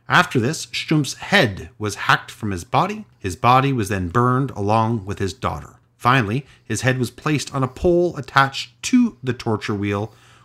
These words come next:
which also had attached a depiction of a wolf. So imagine this tall, tall pole, and then they had the wheel that they used to, uh, to torture him on, and they hung these ten, these long strips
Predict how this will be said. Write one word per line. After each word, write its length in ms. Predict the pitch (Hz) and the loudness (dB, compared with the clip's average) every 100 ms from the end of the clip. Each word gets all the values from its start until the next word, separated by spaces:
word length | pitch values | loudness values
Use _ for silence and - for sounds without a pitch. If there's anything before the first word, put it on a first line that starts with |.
| - | -2
which 220 | 131 - | -2 0
also 300 | 156 147 151 | -2 0 0
had 300 | 110 107 104 | 2 0 0
attached 520 | 117 - 110 101 - 120 | -8 0 0 0 -4 -10
a 40 | |
depiction 640 | 117 101 120 - 104 101 - - | -8 -4 -6 -6 -8 -8 -10 -4
of 320 | 95 87 - _ _ - | -4 -4 -8 _ _ -8
a 100 | 98 | -6
wolf. 600 | 92 85 - - - - _ _ | -4 -8 -10 -20 -20 -20 _ _
So 440 | - 135 123 120 - _ 87 | -4 2 2 2 -4 _ -6
imagine 380 | 139 156 175 143 | -2 0 0 -2
this 120 | 107 | -2
tall, 280 | - 180 185 | -2 -2 -2
tall 260 | 160 151 | -4 -6
pole, 380 | - - 107 120 | -6 -4 -4 -4
and 180 | 131 120 | -2 -2
then 100 | 123 | -2
they 100 | 117 | -4
had 300 | 127 131 127 | 0 0 0
the 60 | |
wheel 440 | 104 131 117 107 151 | 0 2 2 2 -2
that 180 | 120 117 | -6 -2
they 80 | |
used 420 | 117 113 110 - - - | 0 0 -2 -4 -14 -16
to, 420 | - 131 117 110 104 | -4 2 2 4 2
uh, 80 | |
to 140 | 98 117 | -2 -6
torture 500 | - 131 131 - 113 | -4 -2 0 0 -2
him 140 | 95 | 0
on, 360 | 92 95 143 185 _ - | -2 -2 -6 -10 _ -4
and 360 | 131 131 131 131 | 2 2 2 0
they 220 | 135 127 - | -2 -2 -6
hung 420 | - 175 202 - _ | -4 -4 -4 -6 _
these 260 | 151 143 - | -6 -6 -6
ten, 460 | - - 160 170 | -12 -6 -4 -4
these 180 | 135 123 | -2 -2
long 400 | 127 139 160 165 | 0 -2 -4 -4
strips 840 | 139 - - - 151 147 - - | -2 0 -2 0 -2 -2 -6 -8